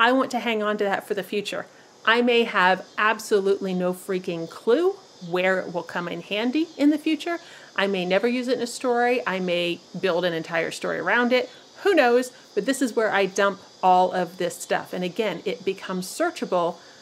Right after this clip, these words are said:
regardless of the format I put it in. So, um, so like here, this one,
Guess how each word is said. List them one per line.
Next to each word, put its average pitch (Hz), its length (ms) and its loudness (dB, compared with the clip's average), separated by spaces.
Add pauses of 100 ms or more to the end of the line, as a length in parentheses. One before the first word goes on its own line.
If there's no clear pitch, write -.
(220)
regardless 196 540 2
of 190 80 -4
the 180 80 -8
format 175 560 -4
I 175 140 -4
put - 240 -6
it 170 140 -6
in. 180 260 -6 (1000)
So, 214 560 4
um, 185 480 0 (960)
so 262 180 2
like 240 260 4
here, 202 420 2
this 233 340 -8
one, 185 360 -4